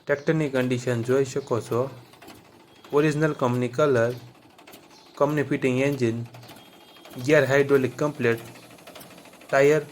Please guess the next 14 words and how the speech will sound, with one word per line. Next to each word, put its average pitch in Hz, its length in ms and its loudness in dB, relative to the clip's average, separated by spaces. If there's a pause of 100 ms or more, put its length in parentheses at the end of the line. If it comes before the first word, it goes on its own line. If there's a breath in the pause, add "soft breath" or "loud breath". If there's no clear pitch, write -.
(260)
મોટા 127 320 4
સિત્તેર 156 440 -2
ટકા, 120 320 0 (840)
નાના 139 300 2
ટાયર 120 380 4
નવા. 120 300 4 (920)
ટ્રેક્ટરમાં 156 580 0 (340)
કોઈ 143 180 6 (120)
ફોલ્ટ 139 340 4
જોવા 120 260 4
નહીં 147 200 -2
મળે, 117 180 0 (100)
કંપની 131 340 -2
ફિટિંગ. 123 340 -2